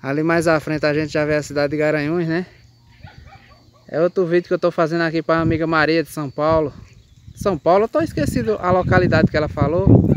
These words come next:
Que ante-, anteriormente eu fiz lá em cima, né? Só que hoje eu tô passando aqui, tô passando aqui pro pr-, próximo, né? E fazer esse vídeo pra você, pra ver se você recorda aqui o seu local, né? Naquele dia eu fiz um meio longe.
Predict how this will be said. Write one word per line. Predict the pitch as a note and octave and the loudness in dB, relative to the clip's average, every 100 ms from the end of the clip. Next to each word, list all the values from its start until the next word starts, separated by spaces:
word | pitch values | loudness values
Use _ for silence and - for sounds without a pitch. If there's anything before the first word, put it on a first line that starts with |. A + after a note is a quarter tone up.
| - D#3 - - - | 2 2 2 0 -2
Que | F3 | -2
ante-, | F#3 G3+ G3+ G3+ E3+ - | -2 -2 -2 -2 -4 -8
anteriormente | F3 G3+ G3+ G#3 E3+ G#3 G#3 | -4 -2 0 0 0 0 0
eu | |
fiz | F#3+ G3+ | 0 2
lá | G#3+ C#4 | 2 0
em | |
cima, | - G#3+ G#3 G3 | -2 -6 -6 -4
né? | A#3 - - - - - - - - - - | -6 -10 -14 -14 -8 -6 -4 -2 -2 -4 -12
Só | - F#3+ | -4 -4
que | - | 0
hoje | G#3 G3+ | 2 2
eu | G3+ | 0
tô | G#3 | -2
passando | G#3+ G3+ G3+ G3+ | -2 -4 -4 -6
aqui, | G3 - A#3+ A#3+ - - - | -6 -2 -2 -2 -6 -6 -6
tô | - | -6
passando | F#3 G3+ G#3 G3 | -6 -6 -6 -10
aqui | F3+ | -10
pro | F#3 F#3 | -12 -10
pr-, | G3 G3 - - | -10 -10 -12 -4
próximo, | F#3+ A#3+ - G#3 | 0 0 -2 -8
né? | A3+ - - - - - | -8 -12 -20 -12 -12 -10
E | A#3 | -8
fazer | B3+ A#3 A3+ | -4 -2 -2
esse | G#3+ G3 | -4 -4
vídeo | G3 | -4
pra | F#3 F#3 | -2 -2
você, | F3+ E3 E3+ | -2 -4 -4
pra | F3 | -2
ver | F3+ | -4
se | F#3 | -4
você | F#3 F#3+ F3+ - - - - - - - | -4 -2 -2 -4 -14 -14 -14 -18 -20 -10
recorda | - E3+ D#3+ F3+ F3+ | 2 2 4 4 4
aqui | E3 F3 | 2 -2
o | |
seu | D#3+ E3 | -4 -2
local, | D#3+ D3 E3 E3+ | -2 -2 0 0
né? | F3+ G3+ - - - _ _ _ - - - | -2 -6 -12 -18 -20 _ _ _ -20 -10 -4
Naquele | E3 F#3 | 0 2
dia | F#3+ | 2
eu | F#3 | 0
fiz | F#3+ E3+ | 0 0
um | F3+ | 0
meio | F3+ F3 E3+ D#3+ | 0 2 0 0
longe. | F3+ G#3 F#3+ B2+ | 0 0 -2 -6